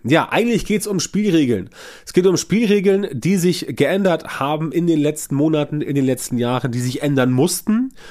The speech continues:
Einfach weil, du weißt es, Apple Anfang, ähm, nein, Frühjahr zwanzig einundzwanzig gesagt hat,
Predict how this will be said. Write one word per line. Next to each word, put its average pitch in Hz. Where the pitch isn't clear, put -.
Einfach 156
weil, 143
du 104
weißt 131
es, 135
Apple 143
Anfang, 139
ähm, 123
nein, 101
Frühjahr 156
zwanzig -
einundzwanzig 135
gesagt 117
hat, 117